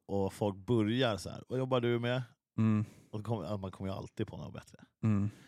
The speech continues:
Speaker 1: Men det är ju också, det är ju för att jag inte behöver bry mig, jag gör det.
Speaker 2: Mm.
Speaker 1: Alltså, det
Speaker 2: Ja.
Speaker 1: där är ju så här, det är som folk som håller på, ja, men så här, inte fan vet jag, håller på med sporter.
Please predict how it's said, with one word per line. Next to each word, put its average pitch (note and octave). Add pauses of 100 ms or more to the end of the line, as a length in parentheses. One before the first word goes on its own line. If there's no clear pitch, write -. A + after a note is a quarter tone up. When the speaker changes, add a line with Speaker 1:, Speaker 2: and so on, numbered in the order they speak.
(200)
Speaker 1:
Men G#2
det A2+
är A2+
ju B2
också, G#2
det G2
är -
ju A2+
för B2
att A2
jag A2+
inte F#2
behöver F2+
bry A2
mig, D2
jag A#1+
gör C#2+
det. - (300)
Speaker 2:
Mm. G2+ (560)
Speaker 1:
Alltså, A2
det A#2+
Speaker 2:
Ja. A#2+
Speaker 1:
där B2
är C3+
ju B2+
så B2
här, G#2
det G#2+
är A#2
som B2
folk A2+
som A2
håller G#2
på, G2+ (1300)
ja, A#2+
men A#2
så A#2
här, G2
inte G#2
fan A2+
vet A2
jag, A#2
håller A2
på G#2+
med G#2
sporter. G2